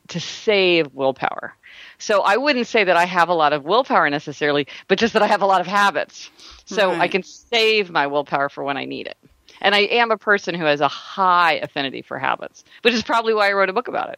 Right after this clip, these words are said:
Speaker 1: it. <laughs>
Speaker 2: Well, it makes sense. You're playing to your
Speaker 1: Yeah, yeah.
Speaker 2: strengths. <laughs>
Speaker 1: No, it's, it's funny, because a lot of people s-, said to me when I said I was writing a book about habits, they'd say, "Well, why are you writing a book about something that everybody has this negative association with?" And I was like,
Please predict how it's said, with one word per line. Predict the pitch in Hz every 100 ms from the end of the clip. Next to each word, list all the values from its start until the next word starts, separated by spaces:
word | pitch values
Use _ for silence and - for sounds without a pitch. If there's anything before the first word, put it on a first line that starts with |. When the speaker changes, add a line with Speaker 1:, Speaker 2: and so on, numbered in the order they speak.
| -
Speaker 1:
it. | 220 220 226 214 190 -
<laughs> | - 269 - - -
Speaker 2:
Well, | 302
it |
makes | 208 151
sense. | - 196 156 -
You're |
playing | 180 180
to | 175
your | 165 -
Speaker 1:
Yeah, | 240
yeah. | 240
Speaker 2:
strengths. | - 269 302 247
<laughs> |
Speaker 1:
No, | 311 370
it's, | 220 - 247
it's | -
funny, | - 302 381
because | 269 220 208
a |
lot | 185 196
of | 220
people | 233 190
s-, | 190 -
said | - 302
to | 320
me | 240
when | 185
I | 170 165
said | 226
I | 220
was | 170
writing | 170 160
a |
book | 139
about | 143 156
habits, | 240 277 214
they'd | 196 185
say, | 190 - - -
"Well, | 240 240
why | 269
are | 302
you | 277 233
writing | 214 202
a | 175
book | 220 247
about | - -
something | 190 190
that | 170
everybody | 170 180 175 180
has | 180
this | 160 151
negative | 165 151 151
association | 143 - 139 - 160 196 226 147
with?" | 113 -
And | -
I |
was | 202 208
like, | 202